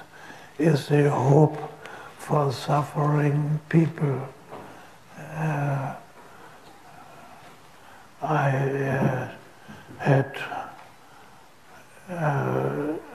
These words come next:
an experience in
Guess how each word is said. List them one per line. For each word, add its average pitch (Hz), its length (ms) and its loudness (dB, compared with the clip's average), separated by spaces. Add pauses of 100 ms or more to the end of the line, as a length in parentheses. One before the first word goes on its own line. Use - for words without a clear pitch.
(500)
an 151 260 2
experience 143 1400 6 (880)
in 139 760 2